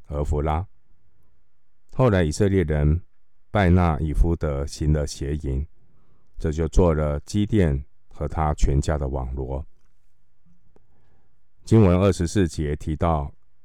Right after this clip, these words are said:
以实玛利人，这以实玛利人就是指米甸人。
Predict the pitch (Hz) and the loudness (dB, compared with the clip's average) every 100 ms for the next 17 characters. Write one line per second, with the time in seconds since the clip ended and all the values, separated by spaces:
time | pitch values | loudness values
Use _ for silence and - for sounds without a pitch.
0 | - 87 82 - 82 92 90 71 80 85 | -8 -4 -4 -4 2 4 4 4 0 -2
1 | 67 65 73 - - - - - - - | -4 -4 -6 -8 -20 -20 -20 -20 -20 -20
2 | - - - - - 131 87 82 - 92 | -20 -20 -18 -6 2 2 2 -4 0 2
3 | 92 80 95 80 76 71 80 98 - - | 4 4 2 0 0 0 0 -2 -6 -2
4 | - 90 80 78 69 71 78 - 82 73 | 0 0 -4 -6 -4 -6 -8 -6 -2 -2
5 | 71 107 82 69 65 71 | 0 2 4 2 -4 -10